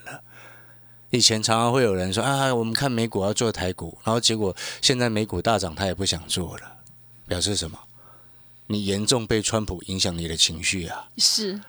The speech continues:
Speaker 1: 对不对？台湾人哦，
Speaker 2: 嗯。
Speaker 1: 口嫌体正直啊。四年前哦，这个什么，川普刚上，上任的时候，也是有人说，啊，川普会卖了台湾，啊，都想太多了啦，对不对？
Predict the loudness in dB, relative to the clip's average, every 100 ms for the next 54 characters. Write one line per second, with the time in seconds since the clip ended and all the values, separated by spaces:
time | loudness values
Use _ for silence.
0 | -20 _ -4 -2 -2 -4 -4 -2 0 0
1 | -2 -2 -4 -4 -4 -2 0 -2 -4 -4
2 | -2 -2 -2 -4 -6 -6 6 6 6 0
3 | 2 2 2 -2 -2 -4 -10 -18 -16 -2
4 | 0 2 0 -2 -4 -2 -2 -2 -4 -2
5 | 2 4 2 -2 -6 2 2 4 0 0
6 | -2 -2 0 -2 -4 -12 -20 -14 0 4
7 | 4 6 6 6 4 2 2 2 2 2
8 | 0 0 0 0 2 0 -2 -4 -4 -4
9 | -6 -10 -20 -20 -20 -20 _ -12 -8 -2
10 | -2 -2 -4 -4 -4 -8 -10 -14 -14 -16
11 | -18 _ _ _ _ _ _ _ _ _
12 | -14 -12 -10